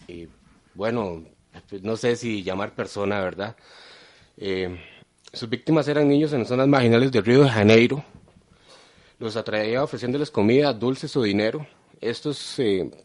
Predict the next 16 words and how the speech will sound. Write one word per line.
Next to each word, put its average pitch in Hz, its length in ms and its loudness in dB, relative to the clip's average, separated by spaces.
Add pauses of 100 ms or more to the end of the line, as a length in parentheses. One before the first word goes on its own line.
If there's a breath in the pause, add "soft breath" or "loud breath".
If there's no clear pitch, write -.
(160)
atención, 117 640 -2
¿verdad? 117 420 -4
Este, 85 540 -10
para 85 220 -6
quien 78 600 -8 (260)
nos 87 280 -12
está 92 200 -10
escuchando 113 520 -2
y 113 80 -2
quizás 101 320 -6
tengan 104 760 0
hijos, 110 300 -6
niños, 110 300 -2
¿verdad? 98 300 -6
Siempre 104 260 -4
advertirles 113 800 -6